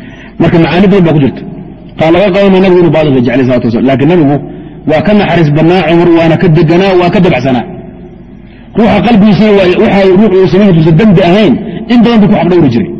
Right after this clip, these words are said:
Wuxuu dembi ma ahayn. Tayib. Iska ciyaari wuxuu ahaa, wa-, xooguu iska baashaal.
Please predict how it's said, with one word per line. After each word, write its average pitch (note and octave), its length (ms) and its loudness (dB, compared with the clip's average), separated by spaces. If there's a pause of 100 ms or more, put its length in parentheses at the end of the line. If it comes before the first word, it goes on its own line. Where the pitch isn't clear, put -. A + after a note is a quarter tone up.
(180)
Wuxuu F#3 260 0
dembi G#3 200 2
ma G3 120 2
ahayn. D3 200 0 (340)
Tayib. A#2 280 -2 (1080)
Iska D3 200 -2
ciyaari F#3+ 300 0
wuxuu F3+ 180 0
ahaa, E3 200 0
wa-, D#3+ 200 -2
xooguu D#3+ 300 2
iska C#3+ 160 -2
baashaal. C3+ 520 -2